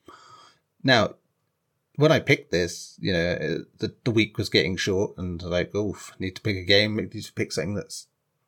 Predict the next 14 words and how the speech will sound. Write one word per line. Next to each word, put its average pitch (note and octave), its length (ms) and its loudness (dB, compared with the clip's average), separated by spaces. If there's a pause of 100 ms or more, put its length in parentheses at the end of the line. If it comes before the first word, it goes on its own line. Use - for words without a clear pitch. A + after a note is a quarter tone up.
(140)
punchy - 480 -6 (420)
time-wise." A2 600 -4
And G2 200 -4 (680)
so G2 240 -2
they G#2+ 120 2
said B2 320 2
three E3 180 6
minutes. - 360 0
And A2+ 100 -6
I B2 60 -2
was - 80 2
like, D#4+ 100 0
"Oh, F4 120 0
great. - 400 -4